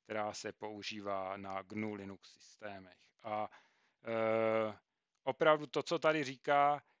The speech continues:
není jenom teorie, není to jenom pro návrháře z hardwaru, je to především to, co by měl vědět, eh, programátor, jaké vlastnosti a co může č-, očekávat od těch pamětí.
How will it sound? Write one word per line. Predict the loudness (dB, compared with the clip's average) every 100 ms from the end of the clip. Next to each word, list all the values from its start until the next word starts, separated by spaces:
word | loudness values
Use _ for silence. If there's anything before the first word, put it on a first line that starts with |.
| _
není | -2 2 4 4 2
jenom | 0 0 -2
teorie, | -2 0 0 0 -2 -2
není | 0 2 2 2
to | 0
jenom | 0 0 -2
pro | -2
návrháře | 0 2 2 0 0 0 -4
z | -8
hardwaru, | -10 -4 -4 -2 -2 -2 -6 -14 -8
je | -6
to | -4
především | -4 0 2 2 0 -2 -4 -4
to, | 2 2
co | 2 -4
by | -4 -2
měl | 0 2 2 0
vědět, | -4 -6 -6 -6 _ -20 _ _
eh, | -2 0 0 -2 -6 -2
programátor, | 0 4 4 6 4 0 -2 -4 -4 -10 _ -2
jaké | 0 2 2 2
vlastnosti | 2 0 -4 -8 -8 -6
a | -6
co | -6 -4 -2
může | -2 -4
č-, | -6 -8
očekávat | -8 -8 -8 -4 -2 -2 -4 -8 -16
od | -20 _
těch | -18 -12
pamětí. | -10 -10 -16 -20 _ _